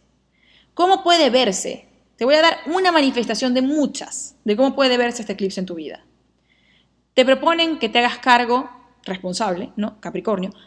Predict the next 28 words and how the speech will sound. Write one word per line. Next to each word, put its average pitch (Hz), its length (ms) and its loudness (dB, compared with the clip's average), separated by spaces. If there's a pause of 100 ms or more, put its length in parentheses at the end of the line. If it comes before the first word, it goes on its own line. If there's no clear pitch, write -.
de 233 140 4
un 269 80 2
proyecto 262 360 -2
creativo 185 420 -2
nuevo. 92 280 -10 (880)
Te 226 120 0
dicen 254 640 -2
que 277 120 0
sea 349 260 2
como 220 280 0
tú 233 140 -4
quieras, - 360 -2
tienes 254 400 -2
toda 381 280 2
la 262 80 6
libertad 202 420 0
para 208 140 -2
hacerlo, - 420 -4 (680)
pero 202 100 -2
lo 220 60 2
importante 285 420 -2
es 233 60 -8
que 226 100 -6
sea 214 200 -4
antes 208 200 -6
de 180 60 -4
esta - 160 -12
fecha. - 380 -16